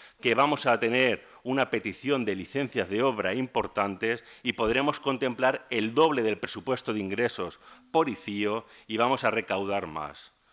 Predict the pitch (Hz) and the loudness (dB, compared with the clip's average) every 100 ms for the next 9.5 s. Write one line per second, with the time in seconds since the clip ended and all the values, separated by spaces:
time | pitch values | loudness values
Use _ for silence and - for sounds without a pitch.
0 | _ _ _ _ _ _ 104 123 147 156 | _ _ _ _ _ _ 2 4 4 4
1 | 156 151 127 139 131 143 123 127 107 113 | 4 4 0 -2 -4 -6 -6 -4 0 0
2 | 117 104 - 117 113 127 - _ _ _ | -2 -6 -2 2 2 2 -8 _ _ _
3 | _ _ _ _ _ 104 120 127 113 113 | _ _ _ _ _ 0 4 6 6 6
4 | 90 73 - - _ _ 123 127 110 127 | 4 -2 -18 -20 _ _ 0 2 2 2
5 | 139 135 120 110 101 - 101 101 - 117 | 2 2 0 0 -2 -4 -6 -8 -6 -6
6 | 107 95 113 117 113 113 117 98 101 92 | -6 -8 -6 -4 -2 -2 -2 -2 -4 -6
7 | 113 104 98 90 - 135 123 - 107 104 | -6 -6 -6 -6 -10 -12 -12 -6 -6 -6
8 | - - - - - 110 104 98 101 110 | -10 -20 -20 -18 -8 -2 -2 -2 4 6
9 | 143 - 110 123 | 6 4 -2 -2